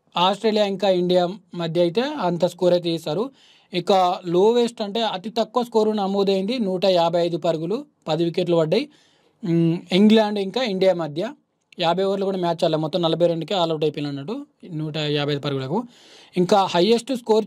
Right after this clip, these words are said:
చేజుడు, అంటే ఫస్ట్ బ్యాటింగ్ చేసిన వాళ్ళు ఎంతైతే చేస్తారో దానికంటే సెకండ్ బ్యాటింగ్ చేసిన వాళ్ళు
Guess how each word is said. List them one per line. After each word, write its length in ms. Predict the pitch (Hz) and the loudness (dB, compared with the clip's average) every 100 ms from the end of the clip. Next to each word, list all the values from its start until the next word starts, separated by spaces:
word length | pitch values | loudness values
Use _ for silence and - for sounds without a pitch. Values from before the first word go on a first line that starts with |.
| - | 2
చేజుడు, 340 | 196 185 170 | 2 4 0
అంటే 400 | 175 170 190 269 302 _ _ _ _ | -2 -6 -6 -10 -12 _ _ _ _
ఫస్ట్ 300 | - 170 240 | 0 0 2
బ్యాటింగ్ 440 | 214 220 220 226 | 2 2 0 0
చేసిన 280 | 208 190 202 | 0 -2 -4
వాళ్ళు 440 | 190 180 202 285 294 _ _ _ _ _ _ _ _ _ - | -2 0 -2 -6 -12 _ _ _ _ _ _ _ _ _ -4
ఎంతైతే 380 | 185 226 226 226 | 0 2 4 2
చేస్తారో 300 | 202 202 190 | 2 -2 2
దానికంటే 540 | 190 208 220 220 226 | 2 0 -4 -4 -4
సెకండ్ 360 | 233 - 214 196 | -6 -4 -4 -2
బ్యాటింగ్ 340 | 190 185 202 - _ _ - | -2 -2 -6 -8 _ _ -2
చేసిన 280 | 185 196 190 | -2 0 2
వాళ్ళు 440 | 175 160 185 | 2 2 0